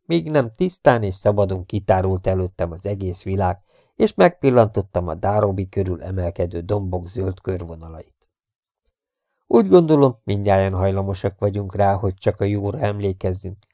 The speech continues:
de mint kiderült, nekem nem volt más választásom. Karácsonykor levelet kaptam Zsilárdéktól, benne egy fotósorozat a nagy aranyszínű kutyáról,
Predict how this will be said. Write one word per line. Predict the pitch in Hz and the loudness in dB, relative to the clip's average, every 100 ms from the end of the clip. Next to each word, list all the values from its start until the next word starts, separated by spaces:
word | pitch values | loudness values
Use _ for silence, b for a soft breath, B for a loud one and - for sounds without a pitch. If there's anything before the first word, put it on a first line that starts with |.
| _ _ | _ _
de | 170 | 4
mint | 180 165 156 | 6 4 2
kiderült, | 196 180 170 156 - _ _ | 2 6 6 4 -4 _ _
nekem | 165 - 196 | -4 2 0
nem | 117 87 | 2 -4
volt | 95 95 92 | -2 -4 -4
más | 87 76 | -8 -8
választásom. | - 80 80 78 - - - - _ _ _ _ _ _ _ _ _ _ _ _ - | -8 -8 -10 -14 -12 -12 -12 -20 _ _ _ _ _ _ _ _ _ _ _ _ 4
Karácsonykor | 131 120 117 123 113 120 | 8 8 6 0 0 4
levelet | 113 110 107 107 107 | 6 6 6 4 2
kaptam | 104 101 110 104 | 0 0 0 0
Zsilárdéktól, | 101 107 104 101 101 98 - 98 - | 2 4 6 6 0 -4 -4 -6 -6
benne | - 139 127 123 | 2 4 4 0
egy | - 117 | -2 -4
fotósorozat | - 110 107 98 107 101 98 92 90 | -2 -2 0 0 0 -2 -4 -6 -6
a | |
nagy | 98 117 113 | 2 2 2
aranyszínű | 107 104 101 - 98 95 | -2 0 -2 -4 -6 -6
kutyáról, | - 98 107 98 98 95 | -6 -4 0 0 0 -4